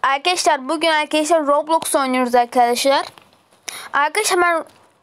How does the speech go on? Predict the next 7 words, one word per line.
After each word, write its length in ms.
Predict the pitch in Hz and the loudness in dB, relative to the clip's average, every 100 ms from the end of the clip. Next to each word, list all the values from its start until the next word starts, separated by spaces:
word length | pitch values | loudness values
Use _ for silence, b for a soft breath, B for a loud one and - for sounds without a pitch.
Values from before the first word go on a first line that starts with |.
| _ _ _ _ - - - 285 | _ _ _ _ -20 -20 -6 0
Ro-, 460 | 285 285 254 269 | 2 2 0 0
Roblox'u 440 | 294 320 339 339 - | 0 0 -2 -2 0
çok 200 | 339 339 | 0 2
sevdim. 580 | 349 302 262 285 320 - B B | 0 0 0 -2 -4 -8 B B
Arkadaşlar, 480 | 277 302 381 381 330 | -2 -2 0 0 0
bir 60 | 320 | -2
de 160 | 359 | -2